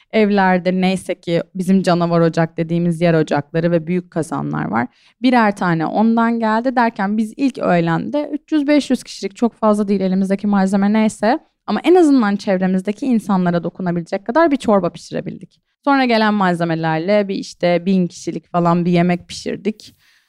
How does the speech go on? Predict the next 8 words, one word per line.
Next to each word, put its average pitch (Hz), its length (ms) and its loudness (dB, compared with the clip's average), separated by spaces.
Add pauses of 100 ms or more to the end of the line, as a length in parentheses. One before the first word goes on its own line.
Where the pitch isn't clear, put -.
(140)
Süreç 220 540 0
bizi 190 300 -2 (140)
sürekli 196 360 0
olarak, 175 520 0 (140)
e, 165 380 2
daha 208 160 4
fazla 160 320 0
kişiye 160 600 -4